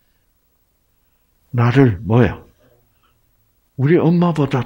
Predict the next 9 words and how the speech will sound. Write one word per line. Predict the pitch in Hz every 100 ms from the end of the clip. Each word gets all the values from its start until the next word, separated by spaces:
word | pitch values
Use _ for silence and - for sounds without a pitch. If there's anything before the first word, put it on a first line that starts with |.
| -
더 | 104
사랑하는 | - 127 147 135 151 156
사람인 | 156 - - 147 151 147
것 | -
같아." | - - - - _ - - _
그러니까 | - 190 180 156 - - - -
끌려, | 285 262 247 143
끌려. | - 120 95 - - _ _ _ _ _ _ -
그래서 | 180 135